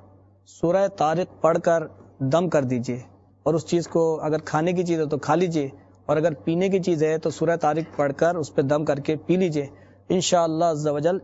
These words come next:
اس کی برکت سے جلد افاقہ ہوگا اور صحت یابی نصیب ہوگی انشاءاللہ عز و جل۔ ایک اور ای میل اس میں سلسلے میں شامل کرتے ہیں۔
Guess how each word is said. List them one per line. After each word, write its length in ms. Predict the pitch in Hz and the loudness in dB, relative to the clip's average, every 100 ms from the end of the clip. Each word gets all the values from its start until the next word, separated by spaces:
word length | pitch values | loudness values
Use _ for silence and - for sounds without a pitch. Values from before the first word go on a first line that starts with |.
| - | -4
اس 180 | 170 - | -4 -2
کی 140 | 180 | -2
برکت 460 | 143 147 _ _ - | 0 -4 _ _ -4
سے 240 | 175 196 - 175 | -2 -2 -10 -4
جلد 260 | 151 160 | -2 0
افاقہ 340 | 147 - 139 139 | -2 -2 0 0
ہوگا 340 | 131 135 180 | 0 0 0
اور 440 | 185 - - 147 147 | -2 -8 -4 -2 -2
صحت 320 | - 139 139 | -2 -4 -2
یابی 240 | 135 135 | -4 -4
نصیب 380 | 143 - 131 113 | -6 -6 -8 -8
ہوگی 220 | 123 - - - | -8 -10 -14 -18
انشاءاللہ 540 | 151 - 131 127 131 127 | -12 -8 -6 -6 -6 -6
عز 260 | 123 - | -4 -4
و 80 | 117 | -8
جل۔ 120 | 110 - _ _ _ _ _ _ _ _ _ _ _ _ _ _ _ _ - | -10 -20 _ _ _ _ _ _ _ _ _ _ _ _ _ _ _ _ -2
ایک 200 | 151 156 | 0 4
اور 100 | 180 | 4
ای 140 | 175 165 | 4 2
میل 260 | 165 170 160 - - - - | 2 2 0 -6 -16 -20 -12
اس 220 | 156 - | -10 -4
میں 160 | 165 156 | -2 -2
سلسلے 380 | 139 147 - 160 | 0 0 2 0
میں 100 | 151 | 2
شامل 280 | 143 147 143 | 2 2 2
کرتے 280 | 131 - | 0 2
ہیں۔ 80 | 165 | -2